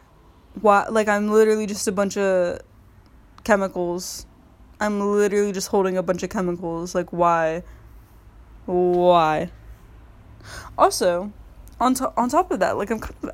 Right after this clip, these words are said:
I'm, like, confused how, like, I have a brain and, like, how I think. Like, that's an, like, that freaks me out, y'all. Oh, like, and I was talking to my dad yesterday about, like, language. And, like, isn't it so odd that, um,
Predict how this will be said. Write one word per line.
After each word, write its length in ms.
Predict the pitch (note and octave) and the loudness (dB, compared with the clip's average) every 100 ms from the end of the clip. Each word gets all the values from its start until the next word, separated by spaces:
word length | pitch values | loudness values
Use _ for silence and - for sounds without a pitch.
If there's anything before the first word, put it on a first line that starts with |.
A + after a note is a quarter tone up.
| - | 0
I'm, 120 | B3 | 2
like, 220 | F#4+ - | 0 -2
confused 480 | D4 B3+ A3 G#3 - | -2 0 -2 -4 0
how, 200 | G#3 F#3 | 2 4
like, 220 | F3+ E3+ | 2 0
I 140 | F#3+ | 0
have 160 | F#3+ G3+ | 0 -4
a 40 | F3 | -4
brain 300 | F3 D#3+ D#3+ | -2 -2 -4
and, 80 | D#3+ | -4
like, 160 | E3 | -4
how 180 | - F3+ | 0 0
I 120 | E3+ | 0
think. 440 | E3+ - - - - - - - - - | -6 -6 -6 -8 -16 -20 -20 -20 -20 -6
Like, 140 | G#3 G#3 | -2 4
that's 300 | G#3 G3+ - | 4 4 0
an, 140 | G3 - | -2 -2
like, 260 | G3+ G3+ | -4 0
that 220 | A3 C#4 | 2 0
freaks 280 | C4+ G#3 - | 0 -6 -4
me 100 | F#3+ | -4
out, 200 | D#3+ D#3 | -2 -2
y'all. 360 | - F#3+ - G3+ _ - - _ _ - | -2 -2 -2 -6 _ -20 -20 _ _ 0
Oh, 280 | C4+ C4+ G3 - - | 2 2 0 -10 -6
like, 400 | A3+ G#3 - - _ _ _ - _ - | -2 -2 -4 -20 _ _ _ -20 _ -4
and 120 | A3 | 0
I 60 | A#3+ | 0
was 120 | A#3 | 0
talking 240 | A#3 A3+ | -2 -2
to 40 | A3+ | -2
my 80 | |
dad 220 | G3 F#3 F#3+ | 0 0 0
yesterday 360 | G3+ - G3 | -4 -4 -4
about, 280 | F#3+ F3+ - | -2 -2 -2
like, 180 | F#3+ F#3+ | -4 -4
language. 760 | F#3 F3 F#3 F#3+ E3+ F#3+ G3 - - - - - | -2 -2 -2 -6 -6 -6 -10 -18 -20 -20 -20 -8
And, 180 | - G#3+ | -4 -2
like, 280 | G3 F3+ - - - - | -2 -4 -8 -20 -14 -4
isn't 240 | A3+ D#4 | -2 0
it 140 | F#4 B3 | -2 -4
so 320 | - G3 G3 | -2 0 0
odd 440 | F#3 F3+ F3+ G3+ | 0 0 -2 -2
that, 240 | G3+ F3+ - | 0 0 0
um, 520 | F#3+ E3+ - G3+ | -2 -2 -4 -8